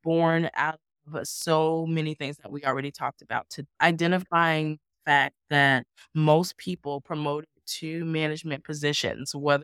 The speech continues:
they're leading their companies, whether they just got a team in a company, in someone else's company or their own, they don't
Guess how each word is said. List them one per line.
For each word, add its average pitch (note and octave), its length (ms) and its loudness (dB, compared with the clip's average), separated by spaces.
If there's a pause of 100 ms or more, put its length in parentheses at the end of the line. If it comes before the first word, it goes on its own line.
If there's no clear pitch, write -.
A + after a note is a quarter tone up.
they're C#3+ 180 4
leading F3+ 360 0
their E3+ 120 2
companies, D#3 880 0
whether C#3+ 640 -2
they C#3+ 320 6
just C3+ 360 -4
got D3 280 2
a A2+ 80 -2
team - 640 -4 (300)
in F3+ 240 2
a E3 200 -2
company, E3 540 -2
in D3 80 -2
someone D3 240 4
else's D3+ 280 -2
company D#3+ 420 -6
or C#3+ 220 2
their F#3 180 2
own, C#3+ 180 0 (200)
they F3 380 0 (220)
don't E3 320 6